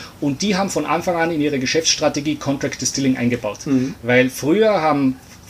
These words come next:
Speaker 1: fast alle Destillerien das angeboten. Es gibt ganz wenige, die es nicht gemacht haben. Maker's Mark zum Beispiel, glaube ich, hat das nie so wirklich gemacht.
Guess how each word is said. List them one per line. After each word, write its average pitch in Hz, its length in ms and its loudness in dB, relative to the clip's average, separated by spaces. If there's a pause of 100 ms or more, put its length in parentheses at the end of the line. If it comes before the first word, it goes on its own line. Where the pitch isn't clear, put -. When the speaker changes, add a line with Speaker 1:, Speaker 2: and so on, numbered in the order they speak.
(160)
Speaker 1:
fast 180 260 0
alle 160 220 4
Destillerien 131 500 2
das 120 120 0
angeboten. 113 560 -8 (220)
Es - 60 -12
gibt - 200 -8
ganz 156 280 2
wenige, 143 280 2
die 123 60 0
es 117 100 -4
nicht 123 160 -2
gemacht 107 360 -6
haben. 107 180 -8
Maker's 120 300 -2
Mark 113 220 -4
zum 123 100 -4
Beispiel, 110 280 -6
glaube 113 200 -4
ich, - 80 -10
hat 113 100 -8
das 117 140 -8
nie 131 80 0
so 135 140 -4
wirklich 120 260 -6
gemacht. 135 300 0